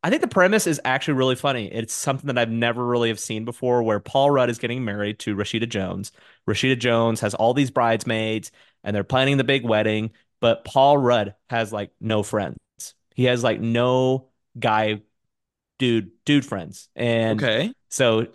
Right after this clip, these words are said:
Speaker 1: Rashida Jones is like, "Who are you gonna ask as a best man?" And she's like, "Well, I could ask maybe this guy from work." And the guy from work is just a total, you know, tool. And so you get to see him, you're like, "Ah."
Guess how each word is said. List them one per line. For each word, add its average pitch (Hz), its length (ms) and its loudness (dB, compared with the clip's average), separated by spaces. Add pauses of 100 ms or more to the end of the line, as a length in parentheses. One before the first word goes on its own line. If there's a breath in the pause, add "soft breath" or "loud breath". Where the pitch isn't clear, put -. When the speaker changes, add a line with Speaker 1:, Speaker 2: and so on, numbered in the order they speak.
(120)
Speaker 1:
Rashida 131 260 0
Jones 127 280 0
is 120 180 -10
like, 120 180 0
"Who 147 60 0
are 190 40 4
you 202 40 0
gonna 196 120 2
ask 185 200 -2
as 180 80 -6
a 175 40 -8
best 180 240 -4
man?" 196 220 -2
And 120 240 -6
she's 123 160 -10
like, 143 140 -8
"Well, 262 140 0
I 269 60 0
could 247 120 -4
ask 233 160 -2
maybe 208 140 -2
this 165 200 -2
guy 170 180 0
from 165 200 -4
work." 127 380 0 (360 soft breath)
And 127 100 -4
the 123 40 0
guy 120 140 2
from 117 160 -6
work 110 200 -4
is 101 100 -6
just 101 220 -8
a 104 60 -6
total, 101 560 -2 (520)
you 117 120 0
know, 92 300 -4
tool. 98 420 -2 (300 soft breath)
And 110 140 -2
so 104 380 2
you 113 160 -2
get 117 260 -4
to 120 60 -4
see 110 140 -4
him, 107 100 -4
you're 107 80 -4
like, 101 140 -4
"Ah." 139 260 0